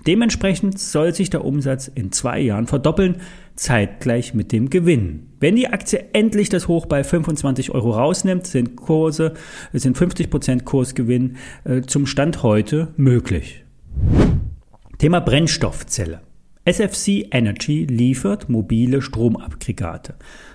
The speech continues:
Es gab in der Vergangenheit einige Großaufträge. So sollen in den U S A,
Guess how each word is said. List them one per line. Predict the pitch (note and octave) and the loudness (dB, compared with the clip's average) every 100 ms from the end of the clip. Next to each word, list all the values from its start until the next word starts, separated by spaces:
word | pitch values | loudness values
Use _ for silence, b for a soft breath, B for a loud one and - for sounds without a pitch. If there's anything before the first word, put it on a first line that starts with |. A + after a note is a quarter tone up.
| B | B
Es | |
gab | - A#2+ | -6 -2
in | B2 | 0
der | |
Vergangenheit | C3 B2+ D#3 D3+ E3 D#3+ | 0 0 2 0 -2 -4
einige | - A2+ B2 B2+ | -2 0 0 -2
Großaufträge. | A#2+ - C3+ C#3+ - E3+ - G3 G#3 G#3 F#3+ | -6 -2 -2 -2 -4 -6 -6 -4 -2 -4 -4
So | - | -4
sollen | C3 C3 C3 | -2 2 2
in | B2+ | 2
den | C3 | 2
U | A#2+ | 0
S | A2+ - | 0 -4
A, | A2+ C3+ D#3 | -2 -2 -2